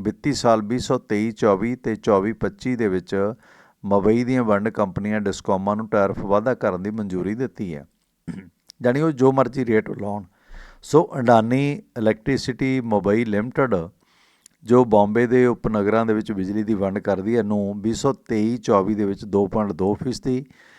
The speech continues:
ਤੇ ਵੀਹ ਸੌ ਚੌਵੀ ਦੇ ਵਿੱਚ ਦੋ ਪੁਆਇੰਟ ਇੱਕ ਫੀਸਦੀ ਟੈਰਿਫ ਵਾਧੇ ਨੂੰ ਮਨਜ਼ੂਰੀ ਮਿਲੀ ਸੀ। ਇਸੇ ਤਰ੍ਹਾਂ, ਅ, ਕੰਪਨੀ ਬੈਸਟ,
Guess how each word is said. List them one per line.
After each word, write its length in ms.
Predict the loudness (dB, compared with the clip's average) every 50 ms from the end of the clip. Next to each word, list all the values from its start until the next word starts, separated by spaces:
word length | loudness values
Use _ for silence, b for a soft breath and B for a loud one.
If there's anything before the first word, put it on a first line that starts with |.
| b b b _ -2
ਤੇ 80 | -2
ਵੀਹ 180 | 0 2 2 0
ਸੌ 180 | 2 0 0 0
ਚੌਵੀ 340 | 2 4 4 4 4 2
ਦੇ 100 | 2 2
ਵਿੱਚ 140 | 2 2 0
ਦੋ 260 | 0 2 4 4 4
ਪੁਆਇੰਟ 280 | 4 2 0 -2 0 -2
ਇੱਕ 220 | -2 -4 -6 -8
ਫੀਸਦੀ 300 | -8 -6 -6 -6 -6 -8
ਟੈਰਿਫ 380 | -6 -4 -4 -2 -2 -4 -2 2
ਵਾਧੇ 280 | 2 2 4 2 0 -4
ਨੂੰ 140 | -4 -4
ਮਨਜ਼ੂਰੀ 380 | -4 -4 -4 -2 -2 -2 -2 -4
ਮਿਲੀ 260 | -6 -8 -10 -12 -12
ਸੀ। 220 | -14 -14 -16 -16 -18 _ _ _ _ -6 -6 -4 -6 -8 -12 b b b b b b b b b b b b _ -8 -6 -4 -4 -4 -4 -8 -12 _ _ _ _ _ _ _ _ _ _ _ _ _ _ _ _ _ _ _ _ _ _ _ _ b b b b b b b b b 0 0
ਇਸੇ 220 | 2 4 4 4
ਤਰ੍ਹਾਂ, 420 | 6 6 6 6 4 4 2 0
ਅ, 380 | -4 -6 -2 0 2 2 2 0
ਕੰਪਨੀ 460 | 0 0 -2 -2 -2 -2 -6 -6 -6
ਬੈਸਟ, 500 | -2 2 2 4 4 2 0 -2 -2 0